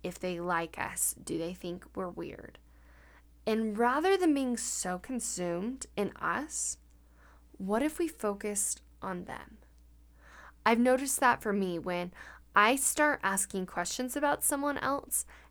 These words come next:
and caring about them and what's going on in their life and what they're struggling with, my anxiety just kind of loosens. And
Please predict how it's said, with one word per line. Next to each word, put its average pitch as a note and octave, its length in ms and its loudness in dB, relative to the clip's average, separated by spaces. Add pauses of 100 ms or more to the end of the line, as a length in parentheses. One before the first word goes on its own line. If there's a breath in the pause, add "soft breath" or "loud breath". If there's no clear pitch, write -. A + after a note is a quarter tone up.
(100)
and G3+ 160 -2
caring G3+ 580 -2
about F#3+ 360 0
them F3+ 300 0
and A3+ 200 0
what's - 220 -6
going G3 320 0
on F#3 140 2
in F3+ 140 -2
their E3 220 -2
life A#3+ 340 0
and G3 160 0
what G3 160 -4
they're D3+ 160 -2
struggling C4+ 540 0
with, D#4 260 -2 (1300 loud breath)
my G#3+ 320 4
anxiety A3 1040 2
just F#3+ 360 -2
kind - 260 -4
of F#3 220 -6
loosens. - 640 -4 (500 soft breath)
And F3+ 400 2